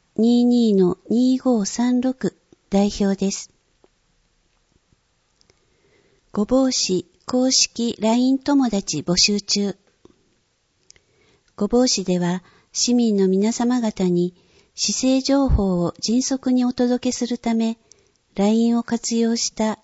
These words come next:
情報発信に取り組んでいます。紙面の二次元コードから読み込み、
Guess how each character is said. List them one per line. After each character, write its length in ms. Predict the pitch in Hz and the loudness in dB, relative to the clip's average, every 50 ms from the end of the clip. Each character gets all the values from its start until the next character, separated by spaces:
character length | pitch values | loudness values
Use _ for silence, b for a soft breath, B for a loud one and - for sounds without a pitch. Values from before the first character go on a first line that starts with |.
| _ _ | _ _
情 260 | - 226 226 240 240 | -2 0 0 0 0
報 240 | 240 - 247 247 240 | -2 -2 -4 -4 -4
発 220 | 240 - 262 254 - | -2 -4 -4 -4 -4
信 300 | - - 233 214 196 185 | -4 -4 -2 -2 -2 0
に 140 | 180 175 175 | 0 -2 -2
取 200 | - - 185 190 | -4 -6 -6 -6
り 60 | 196 | -6
組 200 | - - 202 202 | -4 -2 -2 -2
ん 40 | 202 | 0
で 80 | 202 202 | -2 -2
い 120 | 202 196 | -2 0
ま 180 | 196 196 202 202 | 0 0 0 -2
す。 220 | - - - - _ _ _ _ _ _ _ _ _ _ _ _ _ _ _ _ _ _ _ _ _ _ _ _ _ _ _ _ _ _ _ _ _ _ _ _ _ _ _ _ _ _ _ _ | -4 -8 -14 -16 _ _ _ _ _ _ _ _ _ _ _ _ _ _ _ _ _ _ _ _ _ _ _ _ _ _ _ _ _ _ _ _ _ _ _ _ _ _ _ _ _ _ _ _
紙 400 | - - - 247 247 240 233 214 | -6 -2 0 2 2 2 2 2
面 60 | 202 | 2
の 160 | 190 185 185 | 2 2 2
二 160 | 180 196 202 202 | 2 2 0 0
次 120 | 220 226 | 0 -2
元 180 | 233 240 247 247 | -2 -2 -2 -2
コ 180 | - 262 262 | -2 -2 -2
ー 40 | 262 | -2
ド 120 | 254 240 | -2 -4
か 160 | - - 208 196 | -4 -4 -4 -2
ら 80 | 190 | -2
読 220 | 185 185 190 190 196 | -2 -2 0 0 0
み 120 | 202 202 | -2 -2
込 180 | - - 220 208 | -4 -4 -2 0
み、 220 | 196 190 190 | 0 0 -2